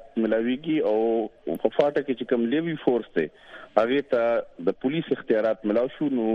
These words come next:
آه، که تاسو په علم کې وي، آه، د دې نه مخکې چې دی، آه، دغه بل چې دی، هغه د سپریم کورټ او د های کورټ چې کوم دایره کار دی، هغه فاټه ته وس-، وصي شوی دی، د هغه بل چې دی منظور شوی دی او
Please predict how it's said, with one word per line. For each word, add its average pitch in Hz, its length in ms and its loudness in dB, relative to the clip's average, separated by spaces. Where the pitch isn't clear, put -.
آه، 104 260 2
که 120 60 2
تاسو 139 220 0
په - 220 -4
علم 143 260 0
کې 120 120 -2
وي، 113 120 0
آه، 101 420 2
د - 100 0
دې 156 160 2
نه 151 40 0
مخکې 151 460 -4
چې - 80 0
دی، 147 140 0
آه، 98 440 2
دغه 113 200 2
بل 131 180 2
چې 131 220 -4
دی، 113 120 2
هغه 110 180 0
د 107 120 -4
سپریم 107 380 -4
کورټ 143 260 0
او 104 120 2
د 104 60 -2
های 104 160 0
کورټ 131 220 0
چې - 140 -12
کوم 113 180 -2
دایره 101 240 0
کار 147 260 -2
دی، 76 100 -2
هغه 123 260 0
فاټه 143 260 -2
ته 131 60 0
وس-، 117 360 -8
وصي 107 360 -4
شوی 147 280 0
دی، 135 160 -2
د - 20 -2
هغه 110 640 -2
بل 123 160 -2
چې 127 160 -4
دی 117 140 -2
منظور 104 300 -6
شوی 143 280 -2
دی 135 80 -2
او 117 80 -2